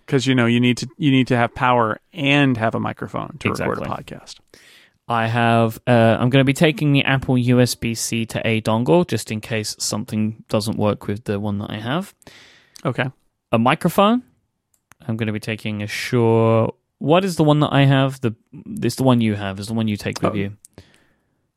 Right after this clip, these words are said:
Speaker 2: The Beta.
Speaker 1: Oh, the, the Be-, Beta fifty-eight A?
Speaker 2: Yeah. So it's the nice one, not the really expensive one.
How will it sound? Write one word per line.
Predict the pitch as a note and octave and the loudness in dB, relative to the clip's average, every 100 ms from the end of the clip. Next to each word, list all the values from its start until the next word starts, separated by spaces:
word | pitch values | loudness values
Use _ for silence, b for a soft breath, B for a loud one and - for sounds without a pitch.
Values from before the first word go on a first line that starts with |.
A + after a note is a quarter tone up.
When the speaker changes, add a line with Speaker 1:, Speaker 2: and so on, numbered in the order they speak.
| _ | _
Speaker 2:
The | A2 | 0
Beta. | B2 A#2 - | 2 2 6
Speaker 1:
Oh, | A2 | 6
the, | - C3+ C3 G2 | 8 6 4 2
the | C3+ | 2
Be-, | B2+ C#3+ E3 | 4 4 4
Beta | D3+ D3 | 4 4
fifty-eight | D#3+ C#3+ C#3+ C#3 | 2 2 2 4
A? | C#3+ E3+ - | 2 0 0
Speaker 2:
Yeah. | A#2+ - _ _ _ | 0 0 _ _ _
So | - A2+ | -6 -6
it's | - | -4
the | B2 | -2
nice | A#2+ B2+ B2 | 0 0 0
one, | A#2+ G2+ | -2 -2
not | G#2 - | -2 -4
the | G#2+ | -4
really | G2 | -4
expensive | F#2+ - G2 - | -6 -8 -12 -12
one. | - - | -16 -18